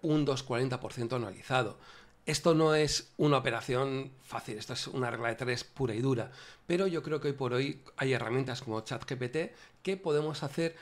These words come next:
una serie de previsiones de cuánto va a ser la rentabilidad que vamos a obtener en un futuro, y la idea de este vídeo es también ver un poquito cómo podemos sacar ese tres cincuenta y dos por ciento y dónde viene ese tres coma cincuenta y dos por ciento.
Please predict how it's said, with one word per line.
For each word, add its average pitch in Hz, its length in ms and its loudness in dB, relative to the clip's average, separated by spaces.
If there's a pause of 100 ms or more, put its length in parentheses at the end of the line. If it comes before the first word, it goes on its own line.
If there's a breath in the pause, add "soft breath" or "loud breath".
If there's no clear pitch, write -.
(140)
una 147 220 0
serie 156 220 0
de - 20 -6
previsiones 143 500 -2
de 139 100 -4
cuánto 170 340 -2
va 170 80 0
a - 20 -6
ser 165 180 -4
la 156 100 0
rentabilidad 135 500 -2
que 127 100 -10
vamos 123 200 -4
a - 20 -6
obtener 131 400 -2 (260 loud breath)
en 120 160 -4
un 127 80 0
futuro, 185 480 0 (320 loud breath)
y 240 160 -2
la 185 80 0
idea 156 200 2
de 151 60 2
este 147 200 -2
vídeo 151 180 2
es 147 80 -2
también 143 280 0
ver 156 120 2
un 151 80 2
poquito 147 440 0 (260 loud breath)
cómo 170 280 2
podemos 151 340 2
sacar 147 260 0
ese 151 220 -2
tres 160 320 -4
cincuenta 135 280 -2
y 131 40 -2
dos 131 100 -4
por 123 140 -8
ciento 160 380 -4 (300 loud breath)
y 156 120 0
dónde 143 340 6
viene 139 480 6
ese 147 320 4
tres 143 340 2
coma 131 220 2
cincuenta 110 320 -6
y 104 60 -8
dos 101 160 -14
por - 140 -20
ciento. - 300 -20